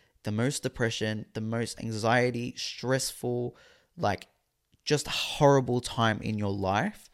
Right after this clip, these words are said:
In part to do with this person leaving in the first place,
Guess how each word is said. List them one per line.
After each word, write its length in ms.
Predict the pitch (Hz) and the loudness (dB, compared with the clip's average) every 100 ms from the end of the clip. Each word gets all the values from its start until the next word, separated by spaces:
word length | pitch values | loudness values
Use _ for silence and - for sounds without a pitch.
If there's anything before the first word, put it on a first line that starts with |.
| _ _ _ _ _ _ _ _ _ _ _ _ _ _ - | _ _ _ _ _ _ _ _ _ _ _ _ _ _ -4
In 140 | 143 143 | -2 -2
part 420 | - 123 123 - | 0 6 6 4
to 140 | - | -2
do 260 | 127 113 113 | 0 4 2
with 240 | 113 110 - _ _ _ | 4 0 -2 _ _ _
this 200 | 127 - | 0 2
person 540 | - 127 120 123 113 | 2 4 4 2 2
leaving 320 | 110 113 120 120 | 2 2 2 -2
in 100 | 117 | -2
the 80 | |
first 340 | 104 - 110 - | 0 2 2 2
place, 300 | 151 170 | 2 4